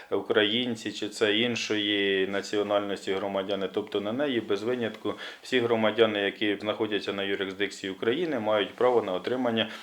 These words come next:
первинної правової допомоги. Вторинна правова допомога — це вже інший вид правової допомоги, це вже представництво інтересів осіб в органах, е, якоїсь влади.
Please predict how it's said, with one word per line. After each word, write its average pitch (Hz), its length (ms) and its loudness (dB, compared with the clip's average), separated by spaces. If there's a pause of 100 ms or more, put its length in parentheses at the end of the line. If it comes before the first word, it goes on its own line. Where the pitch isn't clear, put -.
(140)
первинної 110 540 4
правової 107 480 4
допомоги. 98 600 -2 (260)
Вторинна 180 460 4
правова 107 340 6
допомога — 95 640 0
це 156 180 8
вже 160 300 4 (800)
інший 113 380 4
вид 104 220 2
правової 101 340 4
допомоги, 120 560 0
це 131 120 0
вже 127 140 4
представництво 120 880 0 (220)
інтересів 113 760 6
осіб 131 480 4 (260)
в 107 120 2
органах, 117 640 6
е, 98 960 6
якоїсь 127 460 0
влади. 87 360 0